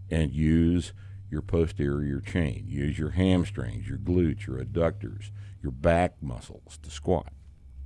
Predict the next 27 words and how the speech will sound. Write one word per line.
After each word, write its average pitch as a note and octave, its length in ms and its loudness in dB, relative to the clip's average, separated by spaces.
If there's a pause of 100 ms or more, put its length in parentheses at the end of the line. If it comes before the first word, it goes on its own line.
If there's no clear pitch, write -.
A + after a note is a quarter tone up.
(1600)
And, D#3 480 10
you D3+ 140 2
know, C#3 240 4
of B2+ 280 -2
course, A2+ 420 2
the F#2+ 340 2 (300)
primary F#2 480 4
objection D#2 640 2
from D2+ 420 2 (540)
the D#2 100 0
geniuses D2+ 840 0
at C2+ 100 -4 (240)
organizations D2 840 -6
like D2 240 -4 (160)
nasm D2 680 -2
and C#2 380 -4 (100)
N D#2 140 0
S D2+ 220 0
C C#2 200 -2
A C2+ 60 0
is C2 340 -4
that, C2 160 -6 (600)
"Well, G#2+ 140 8
you'll A2 280 8
shear G#2+ 580 4
your D#2+ 220 0
back." F2 520 -2